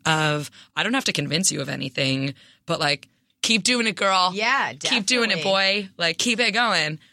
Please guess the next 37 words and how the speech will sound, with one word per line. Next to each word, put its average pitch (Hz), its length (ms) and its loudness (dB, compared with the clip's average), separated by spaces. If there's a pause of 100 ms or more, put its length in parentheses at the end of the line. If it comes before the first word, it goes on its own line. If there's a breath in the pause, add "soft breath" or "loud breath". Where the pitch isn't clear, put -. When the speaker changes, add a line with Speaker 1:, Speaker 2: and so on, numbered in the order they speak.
(180 soft breath)
Speaker 1:
So - 140 -4
I'm 170 40 0
gonna 170 180 0 (160)
do 156 220 -4
that. 277 440 2 (120)
And 175 120 -4
then 175 280 0 (100)
otherwise, 247 560 0
probably 175 600 -2
just - 680 0 (640)
do 170 160 0
what 165 100 0
I 165 120 4
clearly 160 460 -2
do 156 140 -4
a 165 40 0
lot, 151 280 2
which 170 140 -4
is 160 100 -4
talk 156 600 0 (640)
Speaker 2:
<laughs> - 800 -8
Speaker 1:
and 175 180 -2
try 160 320 2
and, 156 500 0 (640)
I 151 120 0
don't 214 180 -2
know 196 320 2
how, 175 200 -2 (260)
most 185 380 2
people, 180 260 -4
I, 165 240 -2
I 156 120 0
am 160 160 -2
definitely 156 400 -6
surrounded 147 460 0
by 147 120 -2
people 147 460 2